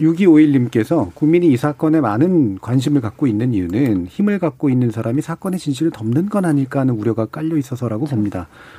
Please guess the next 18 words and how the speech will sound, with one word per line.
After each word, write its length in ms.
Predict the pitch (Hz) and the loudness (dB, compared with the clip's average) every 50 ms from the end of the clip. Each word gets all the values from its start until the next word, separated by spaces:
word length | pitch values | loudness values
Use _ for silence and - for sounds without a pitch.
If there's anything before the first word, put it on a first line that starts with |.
| - - | -16 -6
언론 340 | - 127 127 135 135 120 117 | -2 0 0 2 0 0 0
공권력에 560 | - 131 123 123 - 165 156 143 135 123 127 | 0 0 0 2 2 2 4 4 2 0 -2
대한 200 | - 123 120 120 | -2 -2 -4 -4
불신이 560 | - 113 110 - - 110 107 143 202 247 226 - _ _ | -4 -6 -8 -6 -6 -4 -2 -2 -2 -2 -4 -8 _ _
주요한 420 | - - 120 117 113 120 160 185 | -12 -6 -2 -2 0 0 -2 -4
원인입니다라고 1000 | 143 87 95 113 135 180 170 160 139 127 120 120 117 117 113 110 104 101 - - 101 | -4 -4 -4 -2 0 0 0 2 0 0 0 0 -2 -2 -2 -4 -6 -6 -6 -6 -6
말씀을 340 | 95 98 - - 127 117 107 | -6 -6 -8 -4 -4 -4 -4
주셨는데, 520 | - - 127 107 90 95 - 170 190 196 | -4 -6 -6 -6 -6 -6 -8 -8 -6 -4
뭐 160 | 202 190 175 | 0 0 2
이 80 | 170 175 | 2 2
부분이 340 | 180 196 175 185 170 165 156 | 0 0 0 2 2 2 2
바로, 260 | 139 131 131 127 127 - - - - - _ - | 2 0 0 -2 -2 -6 -12 -20 -20 -20 _ -6
어, 160 | 120 117 113 | -4 -4 -2
국민적 480 | - 156 165 170 170 165 165 143 - | 2 4 4 6 6 4 2 0 -2
정서나 400 | - 131 123 123 123 143 135 135 | -2 -2 -2 0 0 0 0 0
공감대에 540 | 123 127 120 117 113 131 123 127 120 127 127 | 0 0 0 0 0 0 0 0 0 -2 -2
상당히 320 | 135 165 170 165 156 151 135 | -2 -4 -2 -2 -2 -2 -2
중요한 480 | - - 120 110 107 104 107 101 90 | -2 -2 -2 0 0 0 -2 -4 -6